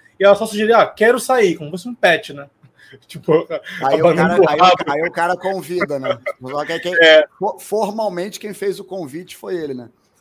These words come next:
Speaker 1: É.
Speaker 2: Não, se ela, se ela falou, eu, eu não tava
Speaker 1: Isso
Speaker 2: lembrando
Speaker 1: não acontece.
Speaker 2: exatamente desse trecho. Se ela falou isso daí, é óbvio que todo mundo aqui discorda disso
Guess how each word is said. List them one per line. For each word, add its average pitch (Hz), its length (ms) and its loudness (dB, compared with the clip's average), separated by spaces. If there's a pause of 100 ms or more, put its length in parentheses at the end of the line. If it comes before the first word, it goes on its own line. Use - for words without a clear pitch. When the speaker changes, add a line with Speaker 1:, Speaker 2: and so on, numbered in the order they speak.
Speaker 1:
É. 175 200 4
Speaker 2:
Não, 160 100 6
se 151 100 0
ela, 165 200 -2
se - 140 -8
ela 185 160 -2
falou, 180 580 -4
eu, 123 360 -10 (140)
eu 147 40 -6
não 185 140 -14
tava 196 200 -6
Speaker 1:
Isso 196 100 -2
Speaker 2:
lembrando 175 260 -8
Speaker 1:
não 175 80 -10
acontece. 147 260 -10
Speaker 2:
exatamente 160 500 -8
desse 170 240 -12
trecho. 135 280 -10
Se - 100 -10
ela 160 160 -6
falou 165 280 -6
isso 156 180 -14
daí, 160 140 -8
é 214 40 -10
óbvio 185 300 -4
que - 100 -12
todo 185 220 -14
mundo 180 200 -12
aqui 180 140 -16
discorda 160 640 -8
disso 143 640 -12